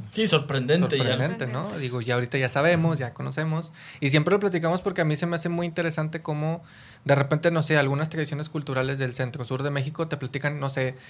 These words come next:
Speaker 2: la danza de los viejitos o ese tipo de cosas y dices, "Ay, qué bonito". Qué bonito porque ya lo conoces. ¿Qué pasa con lo que no conoces?
Speaker 1: Con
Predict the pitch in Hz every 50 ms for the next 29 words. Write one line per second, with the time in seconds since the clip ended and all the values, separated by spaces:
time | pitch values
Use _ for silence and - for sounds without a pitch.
0 | - - - 131 131 139 139 147 165 160 156 131 127 127 113 139 131 135 127 117
1 | 123 127 123 147 - 151 - 156 151 139 - 147 139 - 165 160 147 135 135 135
2 | 139 160 165 165 156 147 - 156 151 143 139 139 151 151 - 123 - - - -
3 | - - - 147 160 185 185 170 160 185 175 - 151 131 - 127 120 120 123 123
4 | - - 123 143 175 175 - 127 - - - - _ _ _ _ - - 135 135
5 | 135 139 135 - 160 160 - 127 120 - - 117 113 113 - 127 131 156 165 -
6 | - 147